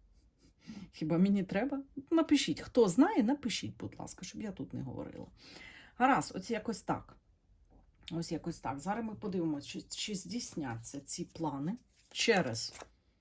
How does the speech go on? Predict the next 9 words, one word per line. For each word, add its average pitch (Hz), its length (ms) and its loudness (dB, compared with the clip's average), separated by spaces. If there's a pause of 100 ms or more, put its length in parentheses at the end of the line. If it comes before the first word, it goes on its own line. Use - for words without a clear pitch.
(320)
тих - 360 -2 (280)
підривних 185 760 2 (680)
особ, 170 420 6 (2750)
їхніх 160 420 0
агентів, 151 580 2
чи - 180 2
зможуть 156 500 0
вони 185 260 2 (600)
дійсно, 196 480 4